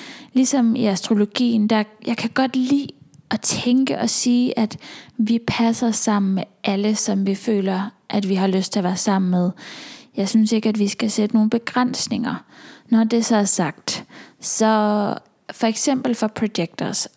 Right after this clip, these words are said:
og reflectors, der er det godt for dem at sove alene nu, og da hvis de er sammen med nogen generator-typer.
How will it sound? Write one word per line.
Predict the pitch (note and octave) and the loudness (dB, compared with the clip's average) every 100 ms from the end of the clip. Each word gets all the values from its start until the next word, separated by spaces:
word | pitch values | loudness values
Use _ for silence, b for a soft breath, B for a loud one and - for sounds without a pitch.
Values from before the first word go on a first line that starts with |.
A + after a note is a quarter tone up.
| - | 0
og | A#3 A#3 - - A#3 | 2 2 -4 -6 -4
reflectors, | G#3+ - - - - - - - _ _ _ | -2 -4 -6 -6 -4 -4 -6 -8 _ _ _
der | A#3 | 2
er | G#3+ G3 | 2 2
det | G3 | 2
godt | - G3+ | 2 0
for | - - G3 | 0 0 2
dem | G3 F#3+ - | 2 2 0
at | - F#3 F#3+ | 0 0 0
sove | - A#3+ C4 C4+ C4+ | 0 2 2 2 0
alene | B3 G#3 A3 A3 | 2 2 4 4
nu, | G#3+ G#3+ | 4 2
og | - G3+ | 0 0
da | F#3 | 2
hvis | F#3+ G3 | 2 -2
de | - | -2
er | G3 | -2
sammen | A3 G3+ G#3 | 0 0 2
med | G3 | 2
nogen | F#3+ F#3+ F#3+ G3 B B B B - | 2 2 0 -2 B B B B -2
generator-typer. | F#3 F#3 F3+ F3+ F3+ - - A3 G#3 - | 2 2 2 0 -2 -2 2 2 2 -2